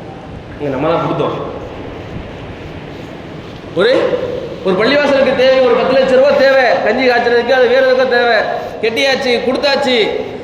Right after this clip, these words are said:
அதனால அந்த தேவை நிறைவேறிடுச்சு, மாஷா அல்லாஹ் எல்லாரும் பேசும்போது, "நம்ம தான் கொடுத்தோம் ஜி, அது நம்ம தான் கொடுத்தோம், நம்ம தான் ஐம்பது சிமெண்ட் மூட்டை கொடுத்தோம்" என்ற வார்த்தைகள் இருக்கிறதே, நாம் செய்த எல்லா அமல்களையும் பாழாக்கிவிடும். அதையும் இன்று அல்லாஹ் தஆலா ஓதக்கூடிய வாய்ப்புகளை கொடுத்தான். அந்த வசனங்களும் ஓதப்பட்டிருக்கிறது.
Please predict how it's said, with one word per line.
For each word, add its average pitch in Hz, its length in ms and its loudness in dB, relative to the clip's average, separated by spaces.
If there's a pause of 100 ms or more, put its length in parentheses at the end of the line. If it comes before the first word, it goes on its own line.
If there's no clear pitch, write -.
அதனால 277 340 0
அந்த 269 160 2
தேவை 277 220 2
நிறைவேறிடுச்சு, 262 800 0 (300)
மாஷா 269 260 -2
அல்லாஹ் 285 320 2
எல்லாரும் 269 260 2
பேசும்போது, 269 360 2
"நம்ம 220 140 0
தான் 262 100 2
கொடுத்தோம் 190 340 -2
ஜி, 143 220 -2
அது 147 100 -4 (220)
நம்ம 143 140 -4
தான் 151 100 -2
கொடுத்தோம், 127 340 -6 (640)
நம்ம 247 160 0
தான் 277 100 2
ஐம்பது 233 200 2
சிமெண்ட் 220 320 2
மூட்டை 196 180 2
கொடுத்தோம்" 151 380 0 (580)
என்ற 269 200 2
வார்த்தைகள் 302 400 2
இருக்கிறதே, 220 380 4
நாம் 220 220 2
செய்த 240 180 4
எல்லா 247 500 2
அமல்களையும் 330 580 2
பாழாக்கிவிடும். 185 880 -4
அதையும் 285 340 2
இன்று 240 520 4 (240)
அல்லாஹ் 208 320 0
தஆலா 190 180 0 (420)
ஓதக்கூடிய 202 360 2
வாய்ப்புகளை 196 420 2
கொடுத்தான். 190 320 2
அந்த 180 40 2
வசனங்களும் 208 480 2
ஓதப்பட்டிருக்கிறது. 170 640 0